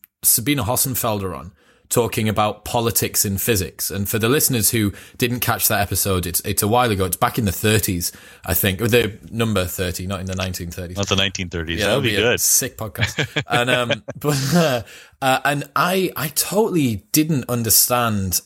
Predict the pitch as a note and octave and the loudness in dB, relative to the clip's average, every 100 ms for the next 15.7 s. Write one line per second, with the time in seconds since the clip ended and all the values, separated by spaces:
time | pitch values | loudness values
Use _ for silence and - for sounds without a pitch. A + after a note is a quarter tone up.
0 | _ - C3+ - - B2+ A#2 A2+ G2+ - | _ -4 0 0 2 2 4 2 0 -6
1 | - _ - A2+ B2 A#2+ - G2 F#2 F#2 | -20 _ 0 2 2 -2 0 2 2 -2
2 | - _ _ - G2+ G2 F#2+ G2 F#2+ F#2 | -10 _ _ -2 0 2 0 0 0 0
3 | - - G2+ G2 F#2+ F#2+ F#2 F2+ F#2 _ | -2 0 0 2 0 0 -2 -4 -6 _
4 | _ _ _ _ _ _ - - - - | _ _ _ _ _ _ -8 0 2 2
5 | C3+ A2 B2+ G2+ - - - A2 - - | 0 0 -2 -2 -6 -8 -6 -2 0 2
6 | B2+ B2+ - A2+ G2 A2+ A#2 A#2 A#2 A2+ | 2 0 0 -4 -2 0 2 2 0 0
7 | A2+ - - - - F2+ F2+ F#2 A#2 - | 0 0 -2 -8 -12 -2 -2 0 -2 -2
8 | G#2 - C3+ C3 - B2 A#2 A2+ A2 A2 | -4 -2 0 0 2 2 2 2 0 -2
9 | - - - G2+ G2+ G2 G2+ G2 G#2 A#2 | -8 -20 -8 -2 0 0 0 -2 -4 -4
10 | A2+ G#2 A#2+ D#3+ E3+ C3+ - - - G2 | -2 0 2 2 2 0 2 0 2 -2
11 | - - - A2 G#2+ G#2+ A#2 G#2+ - - | -2 -6 -4 -2 -2 0 -2 -2 -6 -6
12 | - B2 A#2 A#2+ C#3+ C#3+ B2 G2+ - - | -4 -2 -2 0 0 2 -2 -4 -8 -12
13 | - - D#3 G#2+ - - - A#2 D3 G2 | -8 0 2 0 -2 -6 -4 0 0 0
14 | F2 - A2 A2+ - B2 D#3 - B2+ G2 | -2 -2 0 4 4 4 0 2 2 2
15 | - G#2 - G#2+ B2 A#2 G#2 | 0 0 0 2 0 2 0